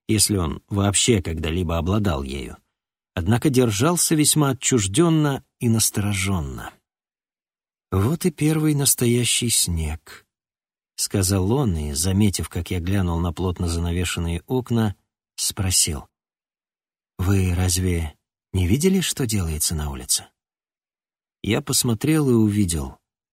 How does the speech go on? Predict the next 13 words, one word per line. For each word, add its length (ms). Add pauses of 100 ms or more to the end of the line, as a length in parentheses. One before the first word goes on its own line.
(340)
Снег 360
кружился 560
в 80
порывах 480
легкого 440
ветерка, 680 (680)
плотным 380
слоем 480
устилал 580
улицы 520
и 60
крыши 380
домов. 580